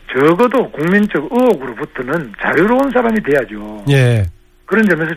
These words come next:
Speaker 1: 참 저희는 굉장히 걱정을 많이 하고 있습니다.
Speaker 2: 어.
Speaker 1: 이래서는 사회 통합도 어렵고
Speaker 2: 예.
Speaker 1: 정말 통합, 통합하지만은, 아, 윗물이 맑아야, 아, 국민들이 그래도 존경을 하지.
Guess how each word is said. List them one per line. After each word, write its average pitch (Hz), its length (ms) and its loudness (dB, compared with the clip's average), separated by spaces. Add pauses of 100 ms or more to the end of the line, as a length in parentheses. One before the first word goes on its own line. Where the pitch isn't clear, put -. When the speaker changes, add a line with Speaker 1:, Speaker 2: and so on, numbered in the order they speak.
Speaker 1:
참 135 300 -10 (680)
저희는 151 400 2
굉장히 165 280 0
걱정을 190 400 0
많이 95 240 -6
하고 196 200 0
있습니다. - 480 -14 (580)
Speaker 2:
어. 135 340 0
Speaker 1:
이래서는 208 420 2
사회 190 300 4
통합도 214 440 -6
어렵고 135 720 -6
Speaker 2:
예. 107 280 -2 (300)
Speaker 1:
정말 220 340 2
통합, 233 360 0
통합하지만은, 160 1000 -2 (800)
아, 190 60 2
윗물이 208 600 0
맑아야, 151 840 0 (600)
아, 151 80 -12
국민들이 170 500 -2
그래도 131 360 -8
존경을 196 480 2
하지. 120 200 -6